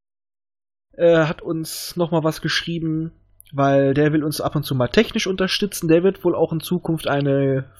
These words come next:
ein paar Folgen mit uns machen bei den Popschutz. Und auch hier, weil wir haben ja auch mal gesagt, wir wollen eine Folge machen über die Technik im Perry Rowan-Universum.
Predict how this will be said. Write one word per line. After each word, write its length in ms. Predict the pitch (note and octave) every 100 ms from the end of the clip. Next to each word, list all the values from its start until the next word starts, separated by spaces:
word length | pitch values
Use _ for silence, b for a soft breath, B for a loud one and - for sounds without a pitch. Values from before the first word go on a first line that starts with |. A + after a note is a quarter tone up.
| - F3
ein 160 | D#3 D3+
paar 140 | D3
Folgen 340 | - D3+ C#3+
mit 120 | C#3 B2
uns 180 | C3+
machen 300 | C#3+ C3+ C#3
bei 160 | B2+ B2
den 180 | A#2+ B2
Popschutz. 500 | F#3+ - C4 C4 - B B B B2
Und 120 | C#3+
auch 140 | -
hier, 340 | - G3+ D4+ D#4 - B B B B
weil 160 | D#3+
wir 120 | E3 E3+
haben 80 | F3+
ja 60 |
auch 80 | D#3
mal 120 | E3+
gesagt, 260 | D3+ D#3+ E3+
wir 120 | D3+
wollen 200 | D3+ D3
eine 260 | D3 C#3+ C#3+ -
Folge 300 | - D3+ D3
machen 260 | C#3+ C#3 B2+
über 160 | - B2+
die 160 | B2+
Technik 640 | - A#3 - G#3 - - -
im 240 | C#3 C3+ C3
Perry 280 | D3 C#3+ D3
Rowan-Universum. 760 | F#3 C3 C3 A#2+ A#2 C3 E3+